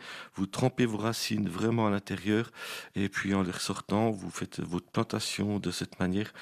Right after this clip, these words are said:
et puis, euh, ça c'est la manière de praliner et de garantir une super, euh, reprise de végétaux.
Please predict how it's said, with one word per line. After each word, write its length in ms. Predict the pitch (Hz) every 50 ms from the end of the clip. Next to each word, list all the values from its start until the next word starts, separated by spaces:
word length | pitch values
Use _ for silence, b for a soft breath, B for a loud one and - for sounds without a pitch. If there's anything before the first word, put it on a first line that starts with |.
| B B B B B B B -
et 120 | 87 92
puis, 380 | - - - - - 98 98 95
euh, 360 | 90 87 87 85 90 90 85
ça 280 | 85 - - - - 104
c'est 160 | - - -
la 120 | - 90
manière 260 | 92 98 104 110 107
de 80 | 101 90
praliner 560 | 85 - - - 101 98 95 95 95 95 98
et 40 | 104
de 60 | 95 -
garantir 500 | - 95 95 95 92 - - 95 95 -
une 80 | 85
super, 400 | - - - - - 95 95 - -
euh, 140 | 87 87 B B B B B B
reprise 460 | - 117 104 95 - - 101 101 92
de 240 | - 87 87 87 76 -
végétaux. 460 | - 90 85 90 - - _ - -